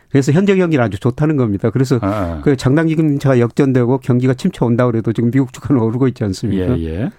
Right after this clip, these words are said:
Speaker 2: 아.
Speaker 1: 근데 주식시장보다는 채권시장은 좀 더 멀리 내다봅니다.
Speaker 2: 아.
Speaker 1: 예. 근데 제가 생각하기에는 아마 하반기 무렵에는
Speaker 2: 예.
Speaker 1: 장기 금리가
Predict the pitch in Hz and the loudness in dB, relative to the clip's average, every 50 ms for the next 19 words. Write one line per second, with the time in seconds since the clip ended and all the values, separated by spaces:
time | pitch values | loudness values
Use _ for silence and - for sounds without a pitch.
0 | _ _ - 117 92 85 80 127 - - 147 143 - - 170 160 147 143 135 127 | _ _ -8 -6 -4 -2 -2 -2 0 0 -2 -2 0 0 0 2 2 2 0 0
1 | 120 120 - 123 123 127 - 190 - 190 165 151 - - 160 123 117 - - 117 | 0 0 0 0 -2 0 -2 -2 0 0 -2 -2 -2 -4 -2 -2 -2 -2 -4 -6
2 | 113 117 120 107 92 107 120 135 147 147 147 143 123 113 113 - - 101 92 98 | -4 -4 -4 -4 0 0 2 2 2 2 0 0 0 -2 -4 -4 -6 -6 -6 -6
3 | 92 92 92 92 - 101 98 92 _ _ _ _ _ - 285 160 92 87 87 85 | -6 -6 -6 -6 -6 -8 -10 -10 _ _ _ _ _ -18 -12 -8 -6 -6 -4 -4
4 | 85 113 101 85 85 82 78 71 67 - - 151 147 143 - - 156 151 165 143 | -2 -2 -2 -2 -4 -8 -10 -12 -12 -6 -4 -2 -2 0 2 2 2 2 2 0
5 | 147 160 156 147 139 131 123 110 123 113 113 131 151 - - - - - - - | 0 0 0 2 0 0 0 0 -2 -2 -2 -4 -8 -8 -10 -14 -16 -16 -16 -10
6 | - - 117 113 127 123 - - 160 170 220 202 185 185 180 175 160 123 107 117 | -4 -2 0 0 0 -2 0 0 0 2 2 2 0 0 0 0 0 0 0 0
7 | 127 120 110 117 110 107 98 98 101 104 110 113 117 104 90 82 73 67 - _ | 0 0 0 0 -2 -2 0 -2 -2 0 0 0 -2 -2 -4 -6 -8 -12 -16 _
8 | _ _ - - - 120 123 131 127 147 139 131 127 127 120 117 113 - 139 143 | _ _ -12 -4 0 0 2 2 2 2 2 2 2 2 2 2 0 0 -2 -4
9 | 147 | -4